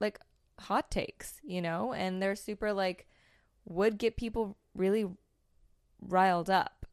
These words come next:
And I've just considered, like, w-, who, who am I willing to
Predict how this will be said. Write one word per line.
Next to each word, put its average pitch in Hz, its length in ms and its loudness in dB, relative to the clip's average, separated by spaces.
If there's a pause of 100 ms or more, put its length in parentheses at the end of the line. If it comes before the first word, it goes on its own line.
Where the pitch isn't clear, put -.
(200)
And 190 560 0 (680)
I've 196 200 4
just 202 340 -4
considered, 202 500 -2
like, 180 140 -2
w-, 170 240 -10 (760)
who, 208 680 0 (520)
who 254 220 0
am 254 100 2
I 220 140 4
willing 180 580 0 (760)
to 165 800 0